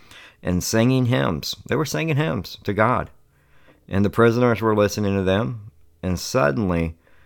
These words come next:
there was a great earthquake, so that the foundation of the prison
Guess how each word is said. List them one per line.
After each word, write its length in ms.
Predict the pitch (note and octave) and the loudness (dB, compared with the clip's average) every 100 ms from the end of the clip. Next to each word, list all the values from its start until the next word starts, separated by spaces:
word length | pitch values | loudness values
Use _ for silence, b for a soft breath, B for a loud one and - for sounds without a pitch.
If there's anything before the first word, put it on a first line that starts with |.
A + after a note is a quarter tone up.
| b b b | b b b
there 100 | F#2+ | -2
was 140 | G2 F2+ | 0 0
a 60 | |
great 280 | D2+ F#2 F#2+ | 0 2 2
earthquake, 520 | D2+ F#2+ - F#2 D#2+ | 2 0 0 -4 -4
so 160 | - E2+ | -4 -4
that 400 | E2+ F2 - - | -2 -2 -2 -6
the 180 | E2+ D#2+ | -6 -6
foundation 880 | - F#2+ F2+ E2+ F2+ G2 - A#2+ G#2+ | -4 -2 -2 -2 0 0 -2 -4 -2
of 80 | |
the 80 | G2 | -4
prison 540 | - G#2+ G#2 F2+ D#2 | -2 -2 -2 -6 -8